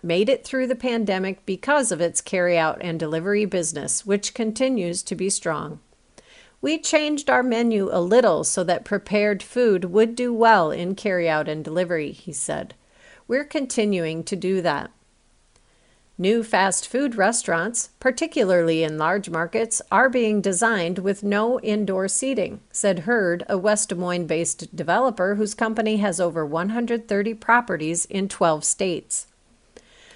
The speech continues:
"We're doing a Chick-fil-A at one of our sites in Las Vegas, and they have designed it for seventy vehicles in the drive-through," he said.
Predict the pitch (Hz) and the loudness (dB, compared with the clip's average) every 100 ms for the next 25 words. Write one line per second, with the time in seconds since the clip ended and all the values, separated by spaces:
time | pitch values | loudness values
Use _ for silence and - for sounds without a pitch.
0 | - - 262 233 302 370 320 311 285 277 | -20 0 0 2 0 0 -2 0 -2 -2
1 | - 202 226 240 170 - 185 247 190 170 | -2 2 4 4 2 0 0 2 0 0
2 | - 180 170 - 180 165 160 160 - 175 | 0 0 0 -2 -2 0 0 0 0 0
3 | 190 240 277 - - 185 180 180 233 277 | 2 0 0 -6 -4 -2 0 2 2 2
4 | 220 196 170 196 247 208 196 - 202 175 | 2 -2 2 2 4 2 0 -2 -4 -2
5 | - 226 247 233 226 220 202 254 247 - | 0 0 0 -2 -2 -2 0 0 0 -2
6 | 156 180 - 190 185 180 165 156 156 - | -2 -2 -2 -2 -2 -2 2 2 2 -4
7 | - - 165 _ 151 143 - - - | -8 -8 -12 _ -6 -4 -4 -6 -10